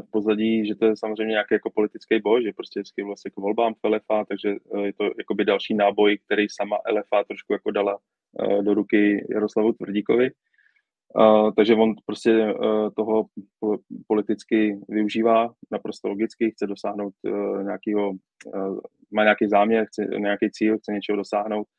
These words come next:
takže vlastně používá všechny zbraně, který, eh, který mu, eh, i L F A sama nabídla. Jak jsem říkal už na začátku, jako pokud, eh,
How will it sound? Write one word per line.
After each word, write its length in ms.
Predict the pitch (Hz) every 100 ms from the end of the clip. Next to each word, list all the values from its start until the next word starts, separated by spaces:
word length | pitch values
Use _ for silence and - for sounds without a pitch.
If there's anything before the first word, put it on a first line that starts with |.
| _ _ -
takže 120 | 101
vlastně 240 | 101 104
používá 360 | 98 104 101 104
všechny 260 | - 107 101
zbraně, 280 | 101 104
který, 280 | 101 220 104
eh, 920 | 101 _ _ _ _ - 104 104 101
který 260 | 98 107 104
mu, 320 | 104 104 104 - -
eh, 380 | 104 101 101 95 98 _ -
i 160 | 107
L 120 | 101
F 80 | 104 110
A 80 |
sama 240 | 104 104 104
nabídla. 480 | 101 107 110 117 117 _ _ _ _ - -
Jak 160 | 104 -
jsem 140 | 110
říkal 340 | 107 110 107
už 120 | - -
na 100 | 104
začátku, 580 | 107 113 107 - 110 104
jako 260 | 101 107 - - - - -
pokud, 340 | 101 110 107 - 110
eh, 540 | 104 104 104 101 101